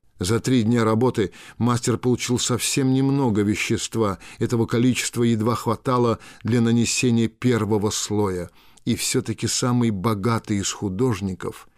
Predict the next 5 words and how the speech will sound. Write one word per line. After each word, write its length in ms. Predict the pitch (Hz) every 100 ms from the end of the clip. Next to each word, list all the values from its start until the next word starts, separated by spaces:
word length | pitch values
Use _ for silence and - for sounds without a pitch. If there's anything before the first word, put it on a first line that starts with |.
| _ _ _ -
отдал 460 | - 101 107 120 110
бы 140 | 117
все 300 | - - 190
свое 360 | - 139 139 131
состояние 1080 | - 120 - 127 123 131 127 107 98 87